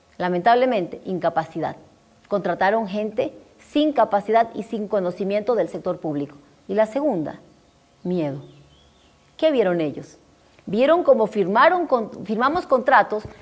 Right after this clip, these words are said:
para hacer carreteras, para hacer puentes, para contratar medicinas, para hacer los cibebés, los,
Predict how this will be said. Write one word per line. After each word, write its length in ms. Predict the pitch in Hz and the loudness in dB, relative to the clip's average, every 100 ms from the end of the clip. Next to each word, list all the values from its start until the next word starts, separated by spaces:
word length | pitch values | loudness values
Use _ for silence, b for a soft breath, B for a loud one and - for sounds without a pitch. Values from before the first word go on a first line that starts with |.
| B | B
para 200 | - 226 | 2 4
hacer 280 | 220 247 269 | 4 4 4
carreteras, 720 | 269 240 202 220 214 226 - - - | 4 2 2 2 4 4 0 -12 0
para 160 | 214 | 2
hacer 240 | 208 240 202 | 2 0 0
puentes, 600 | 226 208 180 233 285 - B B | 0 2 0 0 -2 -6 B B
para 220 | 240 233 | 2 2
contratar 460 | 233 226 202 214 247 | 2 0 2 2 2
medicinas, 720 | 262 202 196 262 196 180 226 B B - | 2 0 -2 -2 0 -2 -6 B B 2
para 420 | 240 233 208 - - | 4 6 6 2 -4
hacer 600 | 208 - 269 277 247 196 | -4 4 8 8 6 4
los 380 | 208 220 208 208 | 4 6 4 0
cibebés, 520 | 233 196 226 254 214 | 0 2 4 4 4
los, 260 | 202 185 | -2 -4